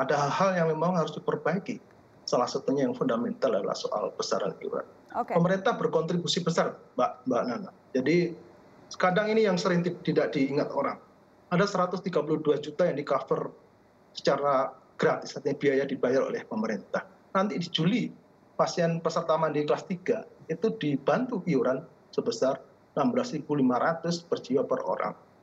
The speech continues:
Speaker 1: Dan jumlah kontur dari kepesertaan J K N adalah enam puluh sembilan persen itu di kelas tiga.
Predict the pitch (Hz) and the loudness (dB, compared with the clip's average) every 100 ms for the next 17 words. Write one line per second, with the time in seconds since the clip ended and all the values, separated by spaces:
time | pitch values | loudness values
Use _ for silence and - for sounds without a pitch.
0 | _ _ - 151 170 202 214 214 170 - | _ _ 2 2 4 2 4 2 0 -10
1 | _ 202 208 202 208 - 143 139 143 151 | _ 2 2 2 0 2 0 0 -4 -4
2 | 143 143 143 139 131 139 - 120 - 101 | 0 0 0 -2 0 0 0 -4 -4 -2
3 | 92 92 - - _ _ - - 175 180 | -2 -2 -4 -18 _ _ -12 0 0 2
4 | 202 185 185 143 143 160 165 160 - - | -2 0 0 2 0 0 2 0 -2 -2
5 | 120 - - - - - | -4 -4 -10 -12 -8 -8